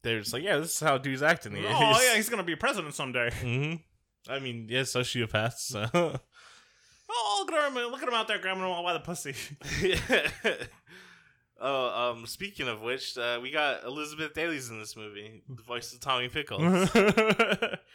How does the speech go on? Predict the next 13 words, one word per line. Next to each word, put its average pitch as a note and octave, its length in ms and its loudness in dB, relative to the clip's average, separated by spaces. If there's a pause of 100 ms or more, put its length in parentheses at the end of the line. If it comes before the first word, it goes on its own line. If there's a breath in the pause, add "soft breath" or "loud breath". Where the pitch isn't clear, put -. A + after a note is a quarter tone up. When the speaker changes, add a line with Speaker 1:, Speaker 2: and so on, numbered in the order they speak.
(160 soft breath)
Speaker 2:
She C#3 200 -6
gets, C3+ 260 -2
uh, F#2 520 -2
creeped C3 260 -10
on. F#2 180 -10 (100)
Speaker 1:
Yeah, G#2+ 380 -4
she's G#3 300 -10
a D3+ 40 -4
babe C3 380 0
in A2 140 -4
the G#2 80 -8
eighties. C3 220 0
Speaker 2:
Yeah. A#3 380 6